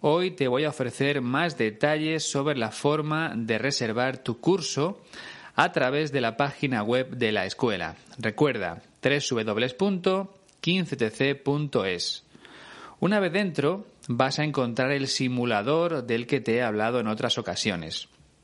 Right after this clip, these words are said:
Aunque parezca un simulador para clases presenciales, también sirve para la modalidad online. Simplemente pincha en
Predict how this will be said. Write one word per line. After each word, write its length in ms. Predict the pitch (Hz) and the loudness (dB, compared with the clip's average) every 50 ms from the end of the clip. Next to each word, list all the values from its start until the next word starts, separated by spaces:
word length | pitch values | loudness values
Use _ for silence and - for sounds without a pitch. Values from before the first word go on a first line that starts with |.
| _ - - - _ _ - - - | _ -20 -20 -20 _ _ -20 -4 0
Aunque 320 | 127 123 131 127 - 139 | 2 2 2 2 0 0
parezca 460 | - - 127 143 180 180 - - 190 190 | 2 2 0 0 0 -2 0 0 0 2
un 100 | 190 170 | 0 0
simulador 640 | - - 170 160 160 156 143 147 185 190 175 151 | -2 0 0 2 2 2 2 2 2 0 0 -2
para 220 | - 110 92 92 101 | -2 -2 -2 -2 -2
clases 400 | - 127 139 135 - 120 - - | 0 0 0 0 -2 -4 -2 0
presenciales, 960 | - 147 156 151 156 143 135 127 - 160 165 143 120 110 135 165 - - - - - - - - - - - - - - - _ | 2 2 2 2 0 -2 -2 -2 0 2 2 2 2 0 -2 -2 -4 -8 -12 -14 -20 -20 -20 -20 -20 -20 -20 -20 -20 -20 -6 _
también 340 | - 139 151 170 202 214 196 | 2 2 2 4 2 2 0
sirve 380 | - - 151 147 151 165 175 170 | 0 0 0 0 2 2 0 2
para 240 | - 135 131 143 | 2 2 2 2
la 140 | 139 135 131 | 2 2 0
modalidad 760 | 127 120 113 113 113 110 101 98 101 101 110 120 131 135 - - | 2 2 0 2 2 2 2 2 0 0 2 0 0 -2 -4 -4
online. 680 | - 113 123 113 107 117 143 175 180 147 113 95 87 90 - - _ _ _ _ - | -2 -2 0 0 0 2 2 2 2 0 -2 -4 -8 -10 -14 -20 _ _ _ _ -4
Simplemente 640 | - - 175 160 156 147 127 135 160 170 156 143 | 0 0 0 2 2 0 0 0 0 0 0 0
pincha 640 | 123 - 156 185 202 185 - - 196 202 208 208 - - | 0 0 0 0 -2 0 0 0 0 0 0 -2 -4 -2
en 400 | 139 143 165 180 190 196 196 - | 0 0 0 0 0 -2 -4 -4